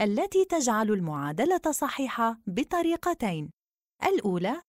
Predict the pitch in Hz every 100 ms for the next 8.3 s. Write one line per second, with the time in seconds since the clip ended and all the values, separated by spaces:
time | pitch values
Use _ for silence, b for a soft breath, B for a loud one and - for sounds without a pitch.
0 | _ _ _ - 214 240 202 240 392 370
1 | 339 302 254 254 247 214 233 - 208 175
2 | 190 302 311 349 349 240 175 139 - _
3 | _ _ - 208 165 208 370 339 190 -
4 | 175 160 - 349 330 185 - 160 - 311
5 | 330 330 - - 403 262 - 170 269 285
6 | 349 208 - - _ _ _ _ _ 202
7 | 190 - 180 370 392 240 170 - 392 359
8 | 214 196